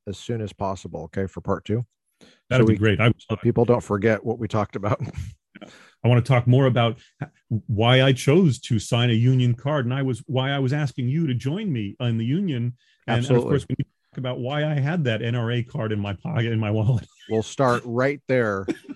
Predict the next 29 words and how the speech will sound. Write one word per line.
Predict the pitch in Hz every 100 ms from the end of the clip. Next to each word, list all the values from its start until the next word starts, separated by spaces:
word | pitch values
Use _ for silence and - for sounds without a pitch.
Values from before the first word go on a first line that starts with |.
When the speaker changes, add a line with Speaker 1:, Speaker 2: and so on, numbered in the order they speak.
| -
Speaker 2:
<laughs> | - - _ 392 -
Speaker 1:
and, | 117 117 113 110
uh, | 107 104 101 107
we'll, | 131 117 113 107 _ -
we'll | 117 107 113 - _ _ _ _ _
talk | - 120 -
about | 120 110
how | 117
you | 117
came | 107 120 110
from | 117 110
New | 104
York | 104 101 -
to | 107
California | 113 104 101 110 104 95 95 92 -
too, | - 104 95
as | 87
well, | 101 95 92 _ _ _ _ -
and | 98 95 95
maybe | 113 151 170
even | 165 151
a |
little | 143 151
bit | 143 151
of, | 147 139
uh, | 143 143 139 - _
sharpshooting | - 151 151 - - 120 104 95
action. | 101 98 - 95 92 85
Well, | - 139 127 -